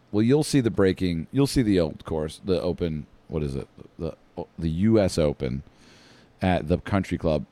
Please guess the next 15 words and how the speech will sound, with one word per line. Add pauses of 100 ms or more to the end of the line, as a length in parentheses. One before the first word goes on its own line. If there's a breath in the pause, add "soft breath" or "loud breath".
(140)
Beautiful
golf
course,
first
of
all.
I
mean,
absolutely
incredible. (1080)
Just,
like,
wild
how, (520 loud breath)
um,